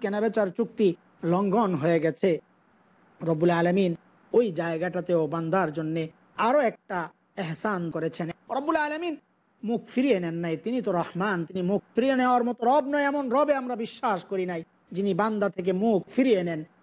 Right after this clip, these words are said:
বরং আমার রব তো আমাকে বলেছেন, "লা তাইয়াসু মির রাউহিল্লাহ, লা তাকনাতু মির রাউহিল্লাহ, মির রাহমাতিল্লাহ।" আমার রহমত থেকে, আমি তোমাদের আল্লাহ, আমি তোমাদের মাবুদ, আমি তোমাদের খালিক, আমি তোমাদের মালিক,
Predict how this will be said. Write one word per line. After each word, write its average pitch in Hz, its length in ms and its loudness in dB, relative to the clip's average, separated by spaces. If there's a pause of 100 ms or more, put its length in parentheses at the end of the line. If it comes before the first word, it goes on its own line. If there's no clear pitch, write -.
(120)
বরং 185 240 2
আমার 180 280 2
রব 208 240 2 (100)
তো 202 80 -6
আমাকে 170 280 -8
বলেছেন, 175 580 -4 (340)
"লা 170 220 2
তাইয়াসু 175 580 2
মির 160 260 0
রাউহিল্লাহ, 165 680 2 (260)
লা 214 200 6
তাকনাতু 285 640 -2
মির 262 220 -2
রাউহিল্লাহ, 208 580 -2
মির 185 220 -6
রাহমাতিল্লাহ।" 180 720 0 (260)
আমার 175 240 0
রহমত 202 460 0
থেকে, 165 320 -2 (200)
আমি 214 140 -4
তোমাদের 269 300 2
আল্লাহ, 269 560 0
আমি 208 140 -12
তোমাদের 208 320 -10
মাবুদ, 233 540 2 (280)
আমি 185 160 -10
তোমাদের 180 300 -4
খালিক, 220 640 2
আমি 190 140 -4
তোমাদের 180 300 -2
মালিক, 185 480 0